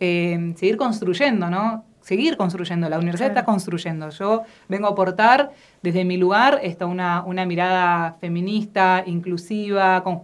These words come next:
Speaker 1: de, digamos, al servicio de la justicia social y de los derechos humanos. Yo creo que, que, que el perfil de, de, del abogado y abogada de, que, que egresado y egresada de esta car-, de, de esta casa de estudios,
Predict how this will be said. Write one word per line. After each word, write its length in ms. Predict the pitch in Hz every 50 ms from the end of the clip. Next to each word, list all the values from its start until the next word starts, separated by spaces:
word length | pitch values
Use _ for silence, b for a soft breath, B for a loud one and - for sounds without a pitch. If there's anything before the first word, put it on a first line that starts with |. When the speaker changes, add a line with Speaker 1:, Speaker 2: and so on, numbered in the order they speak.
| - 180
Speaker 1:
de, 200 | 165 156 156 151
digamos, 300 | 170 170 180 175 170 175
al 100 | 160 156
servicio 240 | - 175 190 185
de 60 | - 185
la 40 | 175
justicia 260 | 170 170 185 180 196
social 260 | 165 156 165 202 220 233
y 80 | 220
de 80 | 185 170
los 100 | 160 156
derechos 300 | 160 170 175 190 175 170
humanos. 400 | 165 160 156 147 156 - - b b b b b b _
Yo 80 | - 170
creo 220 | 185 196 196 180
que, 260 | 170 175 160 156 160 B B B B B B B
que, 400 | - 180 156 156 151 147 147 147
que 60 | -
el 80 | 160 156
perfil 420 | - 160 - - - 269 269 233
de, 60 | 185 180 160 151 151
de, 300 | 151 151 151 151 156 151
del 180 | 165 160 156 151
abogado 680 | 151 151 156 160 175 190 196 196 190 185 180 175 170 170
y 100 | 170 160
abogada 520 | 151 151 156 160 180 190 190 185 175 165
de, 320 | 156 151 147 143 143 151 151 156 160 -
que, 160 | - 170 165
que 440 | - - 165 151 151 151 156 165 180 -
egresado 540 | 185 165 165 165 156 - - 220 208 190 180
y 60 | 170
egresada 340 | 165 165 160 160 196 190 180
de 80 | 170 165
esta 180 | 170 - 175
car-, 220 | 175 180 185 185 185
de, 140 | 170 165 170
de 120 | 170 170
esta 160 | 165 - 202
casa 200 | 208 196 185 226
de 80 | 220 220
estudios, 420 | 220 269 269 269 294 320 339 339